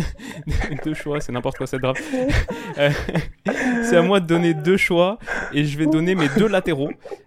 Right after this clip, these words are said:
Euh, et là, je vais partir un peu, euh, un peu en mode Stan avec vraiment, euh, deux briscards,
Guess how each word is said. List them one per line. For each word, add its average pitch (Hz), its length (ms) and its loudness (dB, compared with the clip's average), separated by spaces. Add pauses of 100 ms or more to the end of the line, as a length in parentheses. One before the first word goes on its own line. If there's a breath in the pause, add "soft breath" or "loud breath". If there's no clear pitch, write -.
(160)
Euh, 120 320 2
et 131 80 -2
là, 160 140 4
je 131 80 -4
vais 127 100 0
partir 156 380 0
un 143 80 -2
peu, 160 160 -6
euh, 127 420 0
un 131 60 0
peu 165 140 -2
en 156 80 6
mode 135 200 2
Stan 156 360 0
avec 120 280 -2
vraiment, 135 440 0
euh, 117 40 0
deux 123 160 2
briscards, 143 720 -2